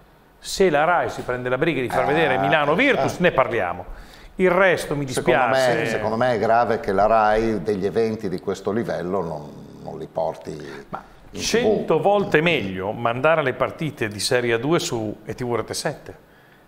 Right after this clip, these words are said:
Speaker 1: perché tu hai la prima T V dell'Emilia Romagna che ti fa vedere
Speaker 2: Certo.
Speaker 1: il basket. Non è banale.
Speaker 2: No, ma, eh, tu ti ricordi che quindici anni fa, quando all'epoca di, venti anni fa, all'epoca, quindici anni fa,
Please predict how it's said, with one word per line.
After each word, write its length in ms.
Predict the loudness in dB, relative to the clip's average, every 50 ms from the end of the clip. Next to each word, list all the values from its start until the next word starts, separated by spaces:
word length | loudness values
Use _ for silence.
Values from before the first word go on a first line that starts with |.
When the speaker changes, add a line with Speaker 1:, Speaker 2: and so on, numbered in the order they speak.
| _ _ -4
Speaker 1:
perché 260 | -4 -2 -2 -6 -6
tu 120 | -2 0 0
hai 100 | 2 2
la 120 | 0 0
prima 240 | 0 0 0 -2 -2
T 120 | -2 -2
V 120 | -2 -2 -2
dell'Emilia 440 | -2 -2 -2 -2 -2 -2 -2 0
Romagna 460 | 0 0 0 2 0 0 0 -2 -4 -4
che 140 | -4 -6
ti 100 | -6 -8
fa 160 | -6 -4 -2 -2
vedere 460 | 0 0 2 2 2 2 2 2 0
Speaker 2:
Certo. 180 | 0 -2 -2
Speaker 1:
il 120 | -2 -2 0
basket. 380 | 0 -2 -2 -6 -8 -10 -12 -14 -14 -14 -16 -16 -16 -18 -20 -20 -20 -20 -20 -20 -6
Non 160 | -4 0 2 4
è 80 | 4
banale. 480 | 4 4 4 2 2 0 0 0 2 2
Speaker 2:
No, 120 | 2 2
ma, 200 | 2 2 0 -2 -4
eh, 160 | -6 -6 -4
tu 200 | -4 -4 -2 0
ti 100 | 0 0
ricordi 520 | 0 0 0 2 4 4 4 2 0 -4
che 340 | -4 -2 -4 -2 -2 -4 -6 -6 -8 -10 -12 -14 -8 -4
quindici 420 | -2 0 2 2 0 0 0 0
anni 200 | 0 0 0 -2
fa, 440 | 2 4 4 6 6 6 4 2 0 -2
quando 340 | -2 -2 -2 -2 -2 -2 -2
all'epoca 500 | 0 0 -2 -2 -2 -4 -4 -4 -4 -4
di, 440 | -4 -4 -4 -4 -4 -6 -6 -8 -12 -16 -20 -20 -20 -16 -10
venti 280 | -8 -8 -8 -6 -6
anni 200 | -8 -6 -8 -10
fa, 260 | -6 -2 -2 0 0 -2
all'epoca, 440 | -4 -4 -4 -4 -4 -4 -6 -8 -8 -10 -18 -14 -8
quindici 380 | -4 -2 -2 -2 -2 -4 -6 -10
anni 160 | -10 -10 -8
fa, 160 | -6 -6 -6